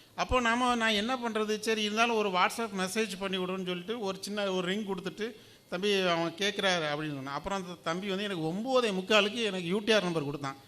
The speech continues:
நான் ஒம்போதே முக்காலுக்கு மேல அந்த கம்பெனி அதிகாரிக்கு நான் அசோசியேட்ல பஞ்சாயத்து பேசுனதுனால,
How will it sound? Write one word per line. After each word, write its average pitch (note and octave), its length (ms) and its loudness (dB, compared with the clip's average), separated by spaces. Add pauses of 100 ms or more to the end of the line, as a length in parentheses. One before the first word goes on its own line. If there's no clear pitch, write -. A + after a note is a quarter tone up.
(320)
நான் A3+ 180 4
ஒம்போதே B3 420 6
முக்காலுக்கு A3+ 520 0
மேல E3+ 600 0
அந்த F#3+ 260 -2
கம்பெனி G#3+ 400 0
அதிகாரிக்கு G3 680 2
நான் F3+ 340 2
அசோசியேட்ல A3 380 -2
பஞ்சாயத்து F#3 480 -2
பேசுனதுனால, D#3 540 -8